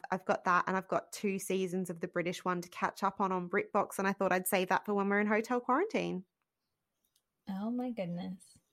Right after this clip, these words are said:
Speaker 1: <laughs> Which Jack will be so excited about,
Speaker 2: Yeah,
Speaker 1: clearly.
Speaker 2: he'll be thrilled. Oh my goodness. I
Speaker 1: Oh.
Speaker 2: can't wait for your quarantine updates. I don't think I
Speaker 1: Oof.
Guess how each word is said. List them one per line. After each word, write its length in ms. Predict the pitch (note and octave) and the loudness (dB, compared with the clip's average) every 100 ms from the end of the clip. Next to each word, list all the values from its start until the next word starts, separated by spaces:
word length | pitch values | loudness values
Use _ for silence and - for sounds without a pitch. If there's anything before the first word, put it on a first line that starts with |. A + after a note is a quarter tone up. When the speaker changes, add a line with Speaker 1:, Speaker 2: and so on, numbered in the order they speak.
| - | -6
Speaker 1:
<laughs> 1040 | - - D4+ - - _ _ - - - | 0 2 2 0 -4 _ _ 0 2 6
Which 200 | D#4 - | 4 6
Jack 280 | - D#4+ - | 6 6 6
will 60 | |
be 100 | C4 | 4
so 320 | A3 - G#3+ G3+ | 4 6 6 6
excited 460 | - - E3+ F3 | 4 2 2 0
about, 220 | F3 - | 0 0
Speaker 2:
Yeah, 340 | A3+ A3 A3 G#3+ | 2 4 4 2
Speaker 1:
clearly. 120 | G3+ A3+ | 0 -4
Speaker 2:
he'll 140 | B3+ | -4
be 180 | A#3 B3+ | 0 -2
thrilled. 600 | - G3+ G3+ F#3 F3 F3 - - - - - _ - _ _ _ _ - E5+ - _ - - | 0 0 2 2 0 -4 -8 -20 -20 -20 -20 _ -20 _ _ _ _ -6 -6 -8 _ -14 -4
Oh 100 | G3+ | 0
my 180 | F#3 F3+ | 2 4
goodness. 340 | F#3+ F3+ E3+ F3+ | 4 4 2 4
I 40 | |
Speaker 1:
Oh. 320 | B3+ F#4+ D4 | 4 4 2
Speaker 2:
can't 160 | D4+ F#3+ | 2 2
wait 260 | F#3+ F3 - | 2 2 -2
for 80 | G#3 | -4
your 140 | F3+ | -4
quarantine 520 | F3 F3 D#3+ F3 F3 | -2 -4 -4 -6 -6
updates. 460 | D#3+ D#3 F3 F3+ - | -8 -6 -4 -4 -2
I 120 | - A#3 | 2 2
don't 260 | E4+ C4 | 2 0
think 200 | C#4 C4 | -2 0
I 420 | C4+ G#3+ G3+ G3 | 2 2 4 2
Speaker 1:
Oof. 340 | F#3+ G3 G3 | 2 0 0